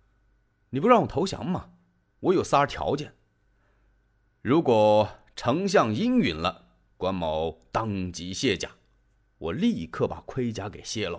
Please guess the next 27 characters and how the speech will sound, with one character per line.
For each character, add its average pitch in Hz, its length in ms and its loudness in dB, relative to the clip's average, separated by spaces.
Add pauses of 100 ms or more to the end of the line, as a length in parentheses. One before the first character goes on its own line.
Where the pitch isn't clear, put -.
不 190 160 -2
打 98 200 0
了。 139 220 -4 (840)
张 139 240 -4
辽 95 160 -2
啊， - 220 -4
高 151 240 4
兴 117 120 -6
得 87 120 -6
几 123 180 -4
乎 127 140 -4
要 120 100 0
跳 170 380 -2
起 - 100 -16
来。 - 140 -20 (1040)
哦， - 160 -12 (420)
关 107 120 4
将 90 160 -2
军， 78 160 -10 (560)
但 107 220 0
不 87 100 -10
知 92 560 -4 (360)
有 151 180 0
哪 143 340 -4
三 123 280 -4
事 123 220 -6
啊？ - 120 -18